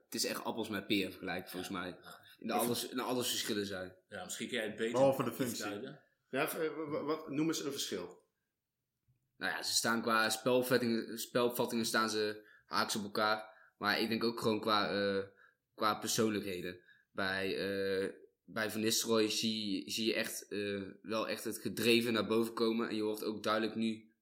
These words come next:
Speaker 1: nu bij zijn ontslag hoor je ook duidelijk de verhalen terugkomen van dat hij van spelers echt heel veel verwachtte. Misschien wel te veel.
Speaker 4: Mhm.
Speaker 1: Terwijl bij Schmid eigenlijk bij heel veel, eh,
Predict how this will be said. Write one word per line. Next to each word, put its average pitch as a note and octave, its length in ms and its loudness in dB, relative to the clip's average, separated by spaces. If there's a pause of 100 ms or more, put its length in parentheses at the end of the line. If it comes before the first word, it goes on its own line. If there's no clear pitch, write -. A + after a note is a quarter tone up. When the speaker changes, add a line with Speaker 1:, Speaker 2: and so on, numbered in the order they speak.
(160)
Speaker 1:
nu G#2+ 260 -2
bij G#2+ 140 4
zijn G2+ 120 -2
ontslag A2 320 0
hoor A2 140 2
je G#2 60 2
ook G#2 100 -2
duidelijk G#2 300 0
de G2 60 -6
verhalen G#2 340 2
terugkomen G#2 560 -4 (260)
van G2+ 260 -2
dat G2+ 180 -2
hij G2 420 0 (240)
van G#2 160 -8
spelers G#2 480 0
echt - 420 0 (460)
heel B2+ 320 8
veel A#2+ 200 4
verwachtte. A#2+ 400 0
Misschien A#2 280 -2
wel G2+ 240 0
te A#2 180 0
veel. A#2 340 -2
Speaker 4:
Mhm. G2+ 240 -8 (120)
Speaker 1:
Terwijl G2+ 760 0 (340)
bij F#2+ 340 0
Schmid A2 500 -4 (280)
eigenlijk G#2 380 0
bij G2 300 0
heel G2+ 240 0
veel, G2 340 -2
eh, G2 200 -2